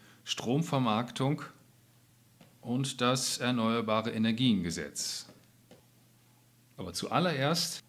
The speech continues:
nach der ganzen Technik in diesem mooc, zuallererst muss man sich Gedanken machen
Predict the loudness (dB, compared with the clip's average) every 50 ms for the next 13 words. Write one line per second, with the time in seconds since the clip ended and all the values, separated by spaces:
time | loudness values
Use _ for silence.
0 | -20 _ _ -4 -2 0 0 0 0 0 0 0 0 0 2 0 0 2 0 -4
1 | -4 -4 -6 -4 -2 -2 0 0 -2 -2 -4 -4 -2 -2 0 0 -2 -4 -10 -14
2 | -16 -18 -20 -20 -20 -20 -14 -10 -8 -6 -6 -4 -2 0 0 0 0 0 0 0
3 | 0 0 -2 -4 -4 -6 -6 -6 -6 -4 -4 -4 -4 -2 -4 -6 -6 -8 -8 -8
4 | -6 -6 -8 -8 -8 -8 -8 -6 -6 -6 -6 -6 -8 -8